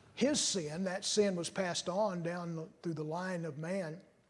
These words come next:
And the Bible says in wages six twenty-three, the, and the Bible says in Romans chapter six twenty-three, "The wages of sin is death,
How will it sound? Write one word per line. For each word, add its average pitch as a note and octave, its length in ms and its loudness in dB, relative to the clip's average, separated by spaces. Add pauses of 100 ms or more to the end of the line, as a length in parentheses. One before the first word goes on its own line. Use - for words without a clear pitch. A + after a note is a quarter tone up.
(800)
And F#3+ 120 0
the F#3+ 60 4
Bible B3 240 8
says G3 260 4
in F3+ 100 2
wages F#3 380 4
six G3+ 200 4
twenty-three, F#3+ 500 0
the, E3 240 0
and E3+ 140 -4
the D3+ 60 -4
Bible F#3 200 2
says E3+ 220 0
in D#3 100 -2
Romans F3+ 340 2
chapter D#3+ 260 -2
six D#3+ 220 -4
twenty-three, D#3+ 400 -4
"The D#3 100 0
wages G3 480 8
of D#3+ 140 -2
sin G#3 280 2
is D3+ 160 -4
death, E3+ 500 2